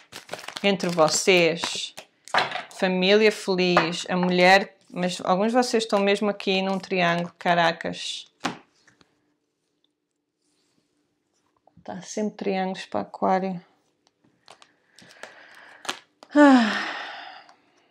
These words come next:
A vossa indecisão pode ser porque têm filhos ou, ahm, o vosso dinheiro e já criaram esta estabilidade com esta pessoa e estão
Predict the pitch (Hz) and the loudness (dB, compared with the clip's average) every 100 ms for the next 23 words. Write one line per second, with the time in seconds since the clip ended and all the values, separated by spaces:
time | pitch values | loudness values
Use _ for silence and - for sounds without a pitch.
0 | _ _ - 254 _ _ _ _ - 214 | _ _ -20 -20 _ _ _ _ -4 4
1 | 233 262 294 262 - 220 226 226 233 208 | 6 6 4 2 2 6 8 8 8 6
2 | - 220 214 208 208 196 - 202 208 208 | 4 6 8 8 2 -8 2 4 6 4
3 | - 208 214 208 185 180 175 - 185 175 | 0 2 2 2 6 8 8 8 8 10
4 | 170 170 - - _ 185 185 180 - 170 | 8 2 -8 -14 _ 2 2 2 -2 0
5 | 165 175 190 190 190 175 165 165 160 175 | 4 6 8 6 4 2 0 -2 4 4
6 | 170 175 170 170 175 170 - 170 - 170 | 4 4 8 8 6 2 -2 -8 -4 -2
7 | 165 156 160 175 170 170 170 175 - - | -2 4 6 6 4 -4 -2 -8 -8 0
8 | 180 180 175 - 175 175 | 4 4 2 2 4 4